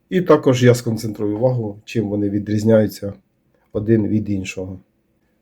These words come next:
Ліхтар надано на огляд моїм підписником Олександром з ніком D C Device, за що йому величезне спасибі. Е, тож, друзі, як виглядає даний ліхтар?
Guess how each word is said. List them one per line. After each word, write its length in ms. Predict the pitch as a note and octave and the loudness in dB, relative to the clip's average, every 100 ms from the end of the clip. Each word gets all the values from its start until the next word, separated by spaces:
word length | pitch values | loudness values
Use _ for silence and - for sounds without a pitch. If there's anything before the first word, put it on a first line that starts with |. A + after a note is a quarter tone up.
| - | -2
Ліхтар 360 | C3 B2+ F3+ D3 | 0 4 4 6
надано 340 | A#2 A2 A2 | 4 4 2
на 120 | A2+ | 6
огляд 500 | A2+ G#2+ G#2 G#2 - - | 6 4 -2 -4 -8 -8
моїм 300 | A2 A2 G#2 | -4 -2 -2
підписником 720 | G2 A2+ - G#2+ A2 G#2+ G#2+ | -4 -6 -4 -2 -4 -4 -2
Олександром 680 | A#2+ C#3 - F3+ E3+ E3 D#3+ _ _ _ _ _ - | 0 0 6 4 6 0 -2 _ _ _ _ _ -4
з 280 | A#2 G#2+ A2+ | -2 0 4
ніком 280 | B2 A2+ A2 | 4 4 0
D 100 | G#2+ | 0
C 280 | A2 A2+ | -4 -4
Device, 340 | G#2+ G#2+ G#2+ G#2 | -2 2 2 0
за 180 | G2+ G2 | -4 -8
що 280 | - A#2 | -2 2
йому 240 | A#2 G#2+ G#2+ | 2 2 -4
величезне 640 | G#2 G2 F#2+ - G2+ G2+ | -4 -4 -4 -2 -2 -2
спасибі. 580 | F#2+ G2 - G#2+ G2+ G2+ _ _ _ _ _ _ _ | -8 -10 -12 -14 -14 -18 _ _ _ _ _ _ _
Е, 120 | A#2 A#2 | 2 2
тож, 280 | - F3 | 6 4
друзі, 420 | E3+ E3+ D3+ C#3+ B2 | 6 4 6 4 6
як 220 | B2+ B2 | 4 6
виглядає 560 | B2 B2 A2+ A2+ G#2 G#2 | 6 6 6 6 6 6
даний 320 | A2 A2 A#2+ | 2 4 4
ліхтар? 460 | D#3 - G#3 G3+ | 2 0 2 2